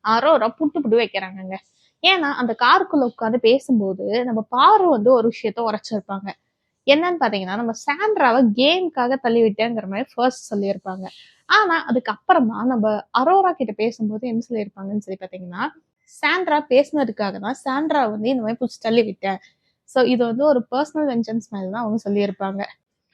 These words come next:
இதை கேட்ட அரோரா, "நீ பர்சனல் வெஞ்சன்ஸ் எப்படி இந்த மாதிரி பண்ண முடியும்னு?" சொல்லி நம்ம பாருவை பார்த்து கொஸ்டினும் பண்ணியிருப்பாங்க.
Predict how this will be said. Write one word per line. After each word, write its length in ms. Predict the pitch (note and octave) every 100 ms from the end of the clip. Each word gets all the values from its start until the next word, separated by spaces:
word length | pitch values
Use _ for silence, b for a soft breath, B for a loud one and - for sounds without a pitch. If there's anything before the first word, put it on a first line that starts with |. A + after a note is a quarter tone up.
| _ D#4+
இதை 160 | F#4
கேட்ட 260 | F#4+ D4 C#4+ C4
அரோரா, 440 | A3+ A3 G3 G#3
"நீ 120 | C#4+ C#4
பர்சனல் 440 | C#4+ E4+ F4 E4+
வெஞ்சன்ஸ் 380 | C#4+ B3+ B3 A#3+
எப்படி 200 | A3 A3
இந்த 160 | C4 G#3+
மாதிரி 160 | A3+
பண்ண 200 | A3+ A#3
முடியும்னு?" 380 | C4 G#3+ G#3 A#3+
சொல்லி 280 | - F#3 A#3+
நம்ம 180 | D#4 C4+
பாருவை 360 | A#3+ C#4+ C#4+ A#3
பார்த்து 260 | G3 F#3+ B3
கொஸ்டினும் 440 | - - G3+ G#3
பண்ணியிருப்பாங்க. 500 | G3+ F#3+ G3 F#3